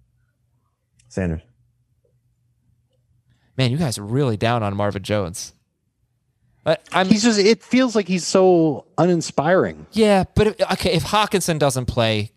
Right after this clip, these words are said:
Speaker 2: don't you have to
Speaker 1: It
Speaker 2: move him
Speaker 1: changes
Speaker 2: up?
Speaker 1: things if Hawkinson doesn't play, but not by much.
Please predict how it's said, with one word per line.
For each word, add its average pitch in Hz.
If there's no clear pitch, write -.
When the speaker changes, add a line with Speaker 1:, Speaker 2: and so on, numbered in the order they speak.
Speaker 2:
don't 156
you 175
have 160
to -
Speaker 1:
It 160
Speaker 2:
move 156
him 151
Speaker 1:
changes 143
Speaker 2:
up? 143
Speaker 1:
things 107
if 92
Hawkinson 85
doesn't 73
play, 67
but 101
not 104
by 82
much. 76